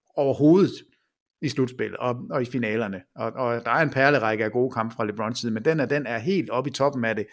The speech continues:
og alligevel taber han. Og det gjorde jo altså også, at man sad og kiggede rundt og tænkte,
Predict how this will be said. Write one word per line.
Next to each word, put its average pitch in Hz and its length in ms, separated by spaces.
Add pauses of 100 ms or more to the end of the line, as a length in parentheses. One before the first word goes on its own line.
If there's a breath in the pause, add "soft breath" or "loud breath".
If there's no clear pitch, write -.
(220 soft breath)
og 143 240
alligevel 143 560 (320 soft breath)
taber 110 280
han. 95 140 (460)
Og 127 120
det 123 140
gjorde 185 240
jo 151 60
altså 131 160
også, 147 140
at 120 80
man 131 200
sad 160 140
og 123 60
kiggede 165 320
rundt 156 300
og 123 140
tænkte, 123 260